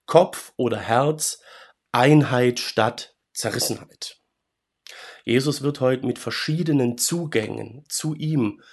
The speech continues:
zum Glauben konfrontiert. Die einen sind mehr vom Kopf her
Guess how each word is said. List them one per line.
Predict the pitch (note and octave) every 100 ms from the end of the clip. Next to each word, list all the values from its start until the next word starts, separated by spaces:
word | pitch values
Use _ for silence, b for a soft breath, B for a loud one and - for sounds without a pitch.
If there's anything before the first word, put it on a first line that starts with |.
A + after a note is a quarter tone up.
| B B _
zum | - C3 B2
Glauben | A2+ A#2 C3+ C3
konfrontiert. | - A2+ - G2+ - - - - b b b -
Die | -
einen | - A#2+ B2+
sind | A#2+ A#2 -
mehr | A#2 A#2+
vom | - A#2+
Kopf | - - -
her | - C3 C3 C3+